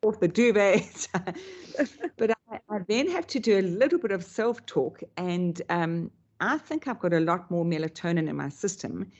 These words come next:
because at three o'clock in the morning, I can go, "Okay, Joni, there's been a lot of moving around, moving a dog, getting out of the, you know, throwing off the duvet, getting my feet cool, and now I need to drift off to sleep." And I do.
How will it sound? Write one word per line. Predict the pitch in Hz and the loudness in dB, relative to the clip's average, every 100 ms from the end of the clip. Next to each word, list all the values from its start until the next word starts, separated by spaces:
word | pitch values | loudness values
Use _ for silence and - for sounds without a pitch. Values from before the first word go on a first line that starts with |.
| - _ _ | -20 _ _
because | 190 190 196 | -2 0 2
at | 190 | 0
three | 196 269 | 0 -2
o'clock | 269 214 - | -2 -4 -2
in | 180 | 0
the | 170 | 2
morning, | 156 156 151 151 - | 2 2 0 -2 -4
I | 156 | -6
can | - | -4
go, | 151 143 - | 0 0 0
"Okay, | 170 - 139 | -2 -2 -2
Joni, | 139 135 143 | 0 0 0
there's | 143 147 | 0 -2
been | 151 | -2
a | 151 | 0
lot | 165 208 | 2 2
of | 190 143 143 | 0 -2 2
moving | 175 220 190 170 | 6 6 6 2
around, | 160 156 156 156 156 | 0 0 0 -2 0
moving | 208 220 190 | 2 0 -2
a | |
dog, | 160 143 151 147 - | -2 0 0 -2 -2
getting | 170 202 196 | 0 0 2
out | 175 160 | 0 0
of | 151 | -2
the, | 147 - _ _ - | -2 -4 _ _ -4
you | |
know, | 175 160 170 | -4 -4 -8
throwing | - - 214 214 | -20 -4 0 0
off | 185 185 | -2 -4
the | |
duvet, | 151 180 170 160 160 156 | -2 2 4 4 4 0
getting | 185 190 | -4 -2
my | 165 | -4
feet | 156 - 190 - | -4 -8 -8 -8
cool, | - 180 165 160 - - - _ _ - | 0 2 4 0 -6 -20 -20 _ _ -4
and | 165 160 - | -2 -2 0
now | 165 165 | 2 2
I | |
need | 160 151 | 2 -2
to | 156 | -4
drift | - 151 - | -2 -2 0
off | 139 - | -4 -4
to | 147 | -12
sleep." | - 175 - - _ | -6 -8 -8 -16 _
And | 160 165 160 - | -2 0 0 0
I | 180 | -2
do. | 175 269 294 | 2 2 2